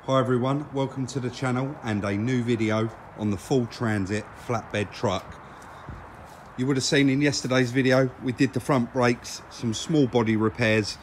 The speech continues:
and some various little bits and pieces of normal maintenance, getting all the sides to fall down and all of the locks and handles to work. They was a little bit seized up. Today we are gonna move on to the big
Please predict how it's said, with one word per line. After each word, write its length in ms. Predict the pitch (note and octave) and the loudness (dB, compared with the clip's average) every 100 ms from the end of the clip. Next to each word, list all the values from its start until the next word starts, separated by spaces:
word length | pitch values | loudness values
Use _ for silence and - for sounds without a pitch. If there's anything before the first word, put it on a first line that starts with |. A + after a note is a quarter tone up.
| - - - | -16 -18 -4
and 220 | A2+ A2 | 0 0
some 200 | - G#2 | 0 0
various 460 | A#2+ A2+ G#2+ G#2 - | 2 4 2 0 -2
little 160 | F#2+ | -4
bits 320 | F#2 A#2+ - | -2 -2 -2
and 160 | A2 G2 | -6 -2
pieces 440 | A2 F#2+ G#2+ G2 | -2 -2 -2 -4
of 200 | - G2 | -4 -4
normal 380 | A2 C3+ C3 A2 | 0 2 4 2
maintenance, 720 | G#2 G#2 G2 G2 G2 - - - - - | 2 0 0 -2 -2 -4 -10 -14 -20 -6
getting 240 | - A2+ A2 | -2 0 2
all 140 | G#2 | 2
the 100 | G2+ | 0
sides 540 | - A#2 G2+ F#2+ - - - - - | 0 2 4 2 -4 -14 -18 -20 -12
to 100 | G2 | -4
fall 260 | - G#2 | 2 2
down 420 | F#2 G#2 G2 G2+ - | 2 0 2 0 -2
and 100 | G#2 | -2
all 200 | G2 G2 | 0 -2
of 120 | F2+ | -2
the 80 | G2+ | 0
locks 320 | G2 G2+ - | 0 0 -4
and 120 | G2 | -4
handles 460 | F#2+ G#2+ F2+ E2 D#2+ | -2 0 -2 -4 -6
to 80 | - | -4
work. 300 | E2+ E2 E2 - - - | -2 -2 -4 -12 -20 -10
They 80 | G2+ | -4
was 140 | F#2 G2+ | -2 0
a 40 | |
little 200 | G2+ F#2 | 0 0
bit 220 | G#2 G2+ | -2 -4
seized 420 | - G#2+ F#2+ F2 | -2 0 0 0
up. 220 | A2 F#2 - - - - - - - - - | 0 0 -4 -16 -20 -20 -20 -20 -20 -12 -4
Today 480 | B2+ E3+ D#3+ D#3 D3+ | 4 8 8 8 4
we 160 | C#3 C#3 | 2 4
are 80 | B2+ | 4
gonna 240 | C3+ C3 | 2 2
move 320 | C3+ B2+ A#2+ | 6 6 6
on 240 | A2+ A2+ A#2+ | 4 2 0
to 180 | - | 0
the 80 | G#2+ | -2
big 220 | G2+ B2 | 2 0